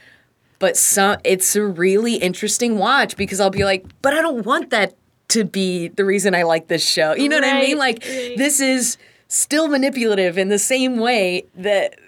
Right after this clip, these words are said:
Speaker 1: The Bachelor and The Bachelorette are. So it's a
Speaker 2: Maybe
Speaker 1: really interesting, like, meta commentary.
Speaker 2: Yeah, maybe it feels more palatable because it's self-aware. Or,
Speaker 1: Right.
Speaker 2: like,
Speaker 1: Yes.
Speaker 2: you don't have to feel like, like, I know, I know I'm not being tricked 'cause I'm also in on it or whatever.
Speaker 1: Yes.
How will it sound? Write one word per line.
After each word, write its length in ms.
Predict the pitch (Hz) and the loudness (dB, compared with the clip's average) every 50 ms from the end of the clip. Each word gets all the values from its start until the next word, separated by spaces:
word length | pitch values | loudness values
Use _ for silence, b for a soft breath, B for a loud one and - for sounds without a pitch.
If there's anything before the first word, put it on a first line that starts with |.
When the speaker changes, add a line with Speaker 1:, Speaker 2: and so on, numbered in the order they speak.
| _ _ _ _ | _ _ _ _
Speaker 1:
The 200 | 170 190 233 214 | -4 -2 0 0
Bachelor 400 | 214 208 208 220 220 226 214 214 | 2 0 0 0 -2 0 0 0
and 100 | 226 226 | 0 0
The 40 | 226 | 0
Bachelorette 600 | 214 233 240 240 277 233 240 233 233 233 254 247 | 0 -2 -2 -2 -2 0 0 2 2 2 2 2
are. 340 | 220 180 175 170 170 175 185 | 2 2 2 2 2 2 2
So 140 | 240 247 254 | 2 0 0
it's 140 | - - | 0 0
a 80 | 262 254 | 0 0
Speaker 2:
Maybe 140 | 220 - - | 0 0 0
Speaker 1:
really 380 | 220 254 269 277 302 285 254 226 | 0 0 2 2 2 2 2 0
interesting, 400 | 214 220 247 214 - - 208 202 | 0 0 -2 -4 -2 -2 -2 0
like, 160 | 185 175 170 | 0 0 -2
meta 280 | 165 170 180 180 185 175 | 0 0 0 2 2 0
commentary. 760 | 170 170 170 175 180 170 - 156 143 143 139 139 139 135 139 - | 0 0 -2 -2 -2 -4 -4 -2 0 0 0 0 -2 -4 -4 -6
Speaker 2:
Yeah, 280 | 254 262 269 262 254 247 | -6 -4 -4 -4 -2 -2
maybe 320 | 247 247 254 262 285 294 | -2 -2 -2 -2 -2 -4
it 100 | 294 277 | -4 -6
feels 300 | 277 - 247 226 233 226 | -6 -6 -4 -4 -4 -4
more 180 | 226 220 220 214 | -4 -6 -6 -6
palatable 540 | 208 - - 185 185 185 190 196 190 185 180 | -6 -8 -6 -6 -4 -4 -4 -4 -4 -4 -4
because 380 | 170 165 160 - 185 180 175 | -6 -8 -8 -8 -10 -10 -10
it's 160 | 175 170 - - | -12 -16 -14 -8
self-aware. 880 | - 165 170 170 - 180 170 160 156 151 151 160 170 190 208 226 254 254 - | -4 -4 -4 -2 -2 -4 -4 -2 -4 -4 -2 0 2 2 2 2 0 -2 -4
Or, 60 | 165 | -4
Speaker 1:
Right. 380 | 165 165 190 202 214 220 175 143 | -2 0 2 4 4 4 4 2
Speaker 2:
like, 340 | 185 185 185 - - - - - - _ | 2 0 -4 -4 -6 -8 -12 -20 -20 _
Speaker 1:
Yes. 680 | 160 160 165 180 196 190 135 135 - - - - - 214 | -8 -2 0 2 2 2 2 0 -2 -6 -6 -6 -6 -6
Speaker 2:
you 60 | 202 | -6
don't 160 | 190 190 190 | -6 -6 -8
have 140 | 190 185 - | -8 -10 -10
to 100 | - 214 | -10 -10
feel 320 | 190 - 202 185 180 175 175 | -10 -8 -6 -4 -4 -2 -2
like, 280 | 175 170 165 165 - - - | -4 -4 -6 -8 -12 -18 -12
like, 180 | - 190 175 | -12 -6 -2
I 140 | 175 202 254 | 0 0 2
know, 140 | 254 269 277 | 2 2 2
I 160 | 254 202 220 240 | 2 2 2 2
know 260 | 247 247 247 247 240 | 4 4 2 2 2
I'm 140 | 233 226 226 | 0 -2 -2
not 180 | 202 208 202 | -2 -2 0
being 260 | 196 202 196 180 180 | 0 -2 -2 -2 -4
tricked 380 | 190 - - 196 180 - - - | -6 -4 -4 -4 -4 -6 -10 -10
'cause 160 | - 202 185 | -8 -6 -2
I'm 160 | 185 190 202 | -2 0 2
also 320 | 214 240 240 233 233 220 208 | 4 2 2 4 2 0 2
in 140 | 202 190 180 | 0 -2 -4
on 160 | 170 170 160 | -4 -4 -6
it 200 | 160 147 - - - | -6 -6 -8 -10 -12
or 60 | - - | -8 -6
whatever. 220 | 311 285 285 302 | -4 -2 -2 -2
Speaker 1:
Yes. 680 | 294 320 302 339 359 359 302 226 285 - - - - | 0 0 0 0 0 0 0 0 0 0 0 0 -2